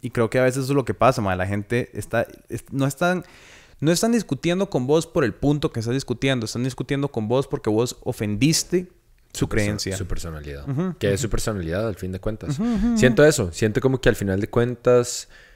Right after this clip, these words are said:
Speaker 2: hay una resistencia muchas veces a tener un diálogo, una conversación o a escuchar una crítica que es válida, simplemente porque vos no estás discutiendo ante los ojos de la otra persona el tema.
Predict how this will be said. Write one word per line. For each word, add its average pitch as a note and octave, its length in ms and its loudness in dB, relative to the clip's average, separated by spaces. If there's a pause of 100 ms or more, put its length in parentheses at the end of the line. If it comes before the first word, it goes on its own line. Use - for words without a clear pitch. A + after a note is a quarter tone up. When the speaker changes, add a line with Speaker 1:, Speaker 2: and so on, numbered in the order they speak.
(260)
Speaker 2:
hay G#2+ 180 2
una A#2 120 -2
resistencia A2 520 -4
muchas F#2+ 280 -4
veces G#2 240 -2
a F2 60 -6
tener E2+ 260 -8
un F#2+ 100 -6
diálogo, F#2+ 380 -2
una F2+ 240 -8
conversación F#2+ 640 -4
o E2 60 -2
a E2 40 0
escuchar - 400 -6
una G2 140 -6
crítica G#2 760 -4
que E2+ 200 -6
es D#2 120 -6
válida, G2 680 2 (540)
simplemente B2 800 0
porque - 260 0
vos G2 100 0
no G#2+ 80 -4
estás A#2+ 220 -2
discutiendo A2 1040 -2 (640)
ante G#2+ 260 -4
los F2+ 140 -2
ojos A#2+ 160 4
de G2 80 2
la E2+ 120 4
otra - 220 0
persona G2+ 600 2 (1300)
el C3+ 240 4
tema. C3 400 2